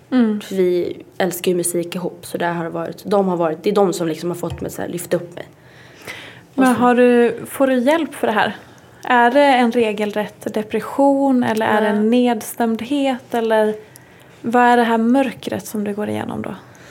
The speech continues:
Speaker 2: Alltså det är ju så mycket, eh, jag liksom hamnar, det är så mycket så här frustration, eh,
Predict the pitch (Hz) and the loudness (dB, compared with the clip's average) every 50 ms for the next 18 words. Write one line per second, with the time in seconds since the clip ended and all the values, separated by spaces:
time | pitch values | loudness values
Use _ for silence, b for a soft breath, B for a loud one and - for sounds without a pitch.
0 | B B B B B B B B B B B - 269 - 262 233 277 277 269 - | B B B B B B B B B B B 0 2 2 4 4 6 4 4 4
1 | - 247 247 254 269 262 - - - - - - 285 269 240 B B B B B | 4 4 4 4 4 2 0 -4 -14 -8 0 4 4 4 4 B B B B B
2 | B B B B B B B B B B B - - - 226 226 226 220 220 220 | B B B B B B B B B B B -14 -6 -2 0 2 2 4 2 2
3 | 214 214 208 208 202 202 196 190 185 - - - - - - _ - _ _ _ | 2 2 0 0 0 0 0 0 -2 -4 -6 -8 -12 -16 -20 _ -20 _ _ _
4 | _ _ _ _ _ _ _ - - - _ _ _ _ - 233 240 233 240 240 | _ _ _ _ _ _ _ -20 -20 -20 _ _ _ _ -2 2 4 4 6 4
5 | 240 240 - - 233 233 226 233 247 240 233 226 220 220 233 233 214 202 240 233 | 2 2 0 0 0 0 0 0 0 0 2 0 0 0 0 0 0 0 0 0
6 | 233 240 240 233 233 - 220 214 208 196 190 190 - 202 202 - - - 196 - | 2 2 0 0 0 -2 -4 0 0 0 0 -2 -4 -6 -6 -6 -6 -6 -6 -4
7 | - - 262 269 262 254 254 254 254 254 254 254 254 B B B B B B B | 0 2 4 4 4 4 2 2 2 0 0 -2 -4 B B B B B B B
8 | B B B B B B - - 202 202 196 196 190 185 185 180 175 170 165 | B B B B B B -10 -4 -2 0 0 2 2 0 0 -2 -2 -4 -4